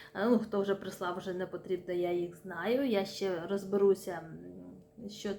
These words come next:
що кому я не відправила, тому що, е, в мене, е,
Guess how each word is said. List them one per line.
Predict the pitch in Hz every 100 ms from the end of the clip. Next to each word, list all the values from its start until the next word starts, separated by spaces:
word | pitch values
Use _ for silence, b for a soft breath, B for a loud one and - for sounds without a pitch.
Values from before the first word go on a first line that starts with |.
| -
що | - 208
кому | 208 190 190
я | 190 185
не | 185
відправила, | 180 180 196 185 202 254
тому | 247 196 185
що, | 180 185
е, | - - - - - 175 175
в |
мене, | 185 190 185 175 175 -
е, | 196